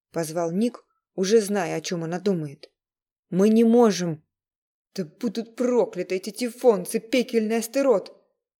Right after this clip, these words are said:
Выругавшись, Аня кинулась таки следом. Коридор оказался меньше, чем Аня представляла. Узкий и совсем короткий,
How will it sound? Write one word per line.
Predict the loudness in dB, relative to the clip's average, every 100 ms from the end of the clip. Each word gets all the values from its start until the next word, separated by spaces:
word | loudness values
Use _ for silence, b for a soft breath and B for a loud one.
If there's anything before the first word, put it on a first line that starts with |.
| _ _ _
Выругавшись, | 2 4 4 0 -10 -10 -10 -12 _ -2
Аня | 0 0 -2
кинулась | -4 -4 -4 -6 -10
таки | -12 -10
следом. | -12 -6 -4 -4 -6 -14 _ _ _ _ _ _ _ _ _ 0
Коридор | 4 6 4 4 0
оказался | 4 4 6 4 2 0
меньше, | 0 -2 -4 -4
чем | -6 -4
Аня | -4 -6 -6
представляла. | -8 -2 -2 0 -2 -4 -8 -14 _ 0
Узкий | 4 4 2 -10 -10 -6
и |
совсем | 2 2 4 0 2
короткий, | 0 2 0 -4 -18 -18